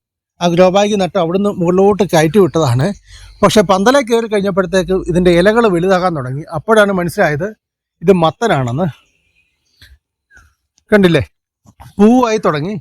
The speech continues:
ഇനി കുഴപ്പമെന്ന് വെച്ച് കഴിഞ്ഞാൽ മത്തങ്ങ ഉണ്ടായി തുടങ്ങുമ്പോഴത്തേക്ക് ഈ പന്തലെല്ലാം പൊളിഞ്ഞ് താഴെ വീഴും. കാരണം വെയിറ്റുള്ള മത്തനാണെങ്കിൽ ഈ പന്തൽ നിൽക്കത്തില്ല. ഇതിലെല്ലാം ഇത് കണ്ടില്ലേ, ഇത്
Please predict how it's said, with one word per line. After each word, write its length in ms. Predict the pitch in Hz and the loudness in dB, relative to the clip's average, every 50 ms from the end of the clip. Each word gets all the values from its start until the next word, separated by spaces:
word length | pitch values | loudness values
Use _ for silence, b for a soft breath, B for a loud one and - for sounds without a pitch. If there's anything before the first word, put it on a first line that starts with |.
| - _ - | -14 _ -6
ഇനി 120 | 190 214 208 190 | -4 -2 0 2
കുഴപ്പമെന്ന് 360 | 202 202 180 247 247 247 240 | 2 2 2 2 0 2 0
വെച്ച് 120 | 208 - 202 | -2 -2 -4
കഴിഞ്ഞാൽ 180 | 185 208 214 202 190 185 | -4 -4 -4 -2 -2 -2
മത്തങ്ങ 360 | 185 - - 240 262 254 233 202 | -2 -2 -2 0 2 2 2 2
ഉണ്ടായി 200 | 196 214 208 202 202 | 2 2 0 0 0
തുടങ്ങുമ്പോഴത്തേക്ക് 680 | 185 180 180 180 175 180 175 156 - 170 151 170 190 196 - _ - 220 | 0 0 0 0 0 0 0 0 0 -2 0 -2 -4 -4 -6 _ -2 -2
ഈ 80 | 226 - - | 0 2 2
പന്തലെല്ലാം 600 | 208 202 220 233 247 208 190 185 190 185 196 196 - - | 2 2 2 2 2 2 2 0 0 0 -2 -4 -4 -4
പൊളിഞ്ഞ് 260 | 175 175 180 196 - 160 | -2 0 0 2 2 2
താഴെ 140 | 160 160 165 165 | 2 2 2 0
വീഴും. 180 | 143 123 135 151 147 | -2 -2 -2 -2 -2
കാരണം 180 | 160 165 170 170 170 | 0 0 2 2 2
വെയിറ്റുള്ള 420 | 180 196 180 - 202 180 180 180 - 170 | 2 2 4 2 2 2 2 0 -2 -4
മത്തനാണെങ്കിൽ 520 | 160 - - 175 165 156 151 151 156 202 226 B B B B B B - | -4 -4 -2 -2 0 0 0 -2 -2 -4 -4 B B B B B B 0
ഈ 40 | 196 - - | 2 2 2
പന്തൽ 300 | 185 180 185 202 196 190 180 | 2 4 4 4 2 2 0
നിൽക്കത്തില്ല. 400 | 160 - 185 151 151 110 92 92 - - _ _ _ _ _ _ _ 214 | 0 0 0 0 0 -2 -4 -6 -8 -12 _ _ _ _ _ _ _ -2
ഇതിലെല്ലാം 400 | 175 226 226 214 214 208 214 208 | 0 0 2 2 2 0 0 0
ഇത് 60 | 202 190 | 0 -2
കണ്ടില്ലേ, 300 | 180 196 190 175 160 160 165 | -2 -4 -2 -2 -2 -2 0
ഇത് 80 | 160 | 2